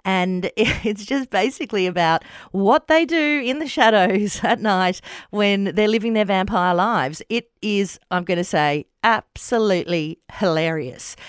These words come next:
You definitely wanna watch this show if you haven't watched it. Uh, I haven't seen the movie, which came out many years ago, so I'm gonna have to track that down.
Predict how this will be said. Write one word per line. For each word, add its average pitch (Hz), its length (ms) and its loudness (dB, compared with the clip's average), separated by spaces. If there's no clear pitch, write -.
You 196 120 -2
definitely 208 600 0
wanna 202 180 0
watch 175 220 0
this 180 100 -4
show 156 200 2
if 160 100 -2
you 170 80 -4
haven't 156 240 -2
watched 151 240 -4
it. 151 140 -2
Uh, 156 320 0
I 202 80 0
haven't 277 240 -4
seen 403 160 0
the 294 80 2
movie, 208 500 0
which - 180 -8
came 214 200 0
out 190 140 0
many 233 300 0
years 180 220 0
ago, 127 280 -2
so - 120 -4
I'm 151 80 -2
gonna 214 180 0
have 214 140 -2
to 185 80 -8
track - 280 -8
that 156 180 -4
down. 143 300 -4